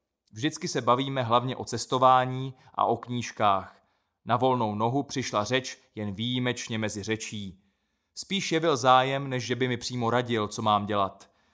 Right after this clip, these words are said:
To je role poradce, nikoli mentora. Pro mne bylo důležitější znát osobně aspoň jednoho člověka, který žije a pracuje tak, jak bych to chtěl jednou mít i já. A myslím, že dnes zase sehrávám já tuhle úlohu pro pár kolegů v mém okolí.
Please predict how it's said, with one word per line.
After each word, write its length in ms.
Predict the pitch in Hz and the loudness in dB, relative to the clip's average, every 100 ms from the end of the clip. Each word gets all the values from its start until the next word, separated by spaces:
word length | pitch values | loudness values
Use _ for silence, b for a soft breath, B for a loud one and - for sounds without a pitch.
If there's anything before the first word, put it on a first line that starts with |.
| _ - | _ -2
To 100 | 120 | 2
je 100 | 117 | 4
role 200 | 117 110 | 2 2
poradce, 520 | 120 123 123 - 127 | 2 2 0 -6 -4
nikoli 320 | 113 120 110 | -4 -2 -2
mentora. 560 | 110 113 117 107 85 - _ _ _ _ _ _ _ - | 0 -2 0 0 -2 -10 _ _ _ _ _ _ _ 0
Pro 180 | 127 | 2
mne 220 | 151 156 151 | 2 0 0
bylo 220 | 127 117 | 2 2
důležitější 800 | 117 131 127 127 135 127 - 120 | 2 0 -2 -2 -4 -4 -6 -8
znát 360 | 107 120 117 - | 2 4 4 2
osobně 480 | 117 - 127 127 131 | -6 -4 -4 -4 -6
aspoň 420 | 113 - 117 107 | -8 -6 -4 -2
jednoho 340 | 117 135 139 | -2 -2 -2
člověka, 640 | 117 117 110 113 113 123 123 B B | -2 -2 0 0 2 0 0 B B
který 380 | - 127 110 104 | -4 -2 -2 -4
žije 340 | 98 127 143 | -4 -2 -2
a 120 | - | -2
pracuje 460 | 107 127 127 127 107 | 0 -2 -2 -4 -4
tak, 420 | - 120 135 - b b | 0 0 0 -8 b b
jak 200 | 113 123 | -4 -4
bych 180 | 131 151 | -2 -2
to 100 | 165 | -2
chtěl 280 | - 147 139 | -4 -2 -2
jednou 340 | 120 110 120 | -2 -2 -2
mít 280 | 110 110 107 - | -2 -4 -6 -4
i 100 | 110 | 2
já. 440 | 110 110 95 - _ _ _ | 6 6 4 -2 _ _ _
A 60 | 104 | -4
myslím, 580 | 113 - 123 131 147 143 b b | -4 -4 -6 -6 -8 -12 b b
že 180 | 98 117 | -6 -4
dnes 360 | 104 135 156 - | -2 -2 -2 -2
zase 340 | 123 127 139 | -2 -2 -4
sehrávám 720 | - 127 131 131 120 113 101 | -4 0 4 6 8 6 4
já 320 | 107 117 123 127 | 4 6 6 2
tuhle 380 | - 127 131 | -2 -2 -2
úlohu 400 | - 117 117 117 | -2 0 0 0
pro 160 | 120 120 | 0 2
pár 280 | 123 113 104 | 6 6 4
kolegů 400 | 113 117 113 113 | 0 0 -2 -4
v 40 | |
mém 220 | 110 107 | -2 -2
okolí. 520 | 95 - 123 113 98 | -2 -2 0 -2 -6